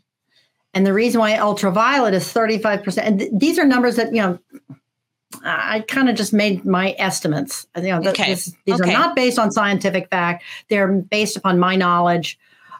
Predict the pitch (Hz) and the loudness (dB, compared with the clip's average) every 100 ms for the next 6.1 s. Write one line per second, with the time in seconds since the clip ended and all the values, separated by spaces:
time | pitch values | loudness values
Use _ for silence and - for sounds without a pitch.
0 | _ - 180 170 160 160 - 196 190 185 | _ -2 2 2 2 0 -2 0 2 2
1 | 175 151 - 180 175 185 202 202 156 214 | 2 -2 -4 0 2 2 0 0 0 0
2 | 202 196 185 185 185 185 185 - 180 175 | 2 2 2 2 2 2 2 0 0 0
3 | 185 175 175 147 190 160 - 180 170 175 | 0 0 0 0 0 -2 0 -2 0 -2
4 | 160 165 175 165 165 175 185 170 147 196 | -2 0 0 2 0 0 0 0 2 0
5 | 208 - 196 180 170 190 190 - 160 147 | 0 0 2 2 2 2 0 0 0 0